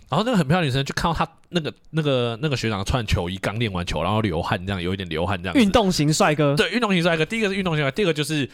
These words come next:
Speaker 1: 他就是有话题跟他讲，他就是说，啊，我要什么什么松饼，然后那个女生就说，“No, no, no, no。”在，在做的时候会有就是那种等待时间嘛。
Speaker 2: 啊，等松饼熟的时候。
Speaker 1: 对，对，对，他就跟他学长说，“哎，你是系篮的吗？”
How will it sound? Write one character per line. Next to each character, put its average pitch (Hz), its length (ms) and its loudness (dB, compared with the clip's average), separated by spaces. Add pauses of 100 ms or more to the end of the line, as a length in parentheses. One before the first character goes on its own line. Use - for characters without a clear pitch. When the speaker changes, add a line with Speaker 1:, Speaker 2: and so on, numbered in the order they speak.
Speaker 1:
他 - 160 -4
就 139 80 -6
是 143 200 0
有 90 160 -2
话 107 220 -2
题 92 80 -10
跟 95 80 -6
他 98 100 -2
讲， 73 240 -10 (140)
他 139 100 -2
就 147 120 4
是 135 80 2
说， 127 100 0
啊， 107 120 0
我 101 100 0
要 104 80 0
什 101 80 -6
么 82 40 -12
什 85 60 -8
么 80 100 -8
松 87 220 -4
饼， - 200 -6
然 87 100 0
后 107 80 2
那 120 80 0
个 110 80 0
女 90 100 -6
生 95 140 -8
就 95 80 -4
说， 95 80 -4
“No, 107 180 -4
no, 95 240 -2
no, 98 120 -4
no。” 92 60 -6
在， 135 220 -2
在 156 120 -4
做 131 280 0
的 - 60 -8
时 101 80 -6
候 113 120 0
会 123 160 -4
有 85 160 -4 (280)
就 113 120 -2
是 110 60 -2
那 117 60 2
种 95 120 -8
等 82 160 -6
待 107 140 0
时 - 160 -8
间 117 120 -2
嘛。 123 100 0
Speaker 2:
啊， - 40 0
等 139 120 2
松 180 220 2
饼 131 220 0
熟 117 280 0
的 127 100 2
时 - 160 2
候。 117 60 4
Speaker 1:
对， 156 100 6
对， 143 100 6
对， 135 40 4
他 143 100 2
就 147 80 -2
跟 147 100 0
他 143 100 2
学 - 180 -8
长 113 160 0
说 107 300 -2
，“哎， - 160 -2 (600)
你 82 380 -6
是 120 240 -2
系 104 300 -2
篮 58 200 -6
的 82 80 -4
吗？” 80 240 -6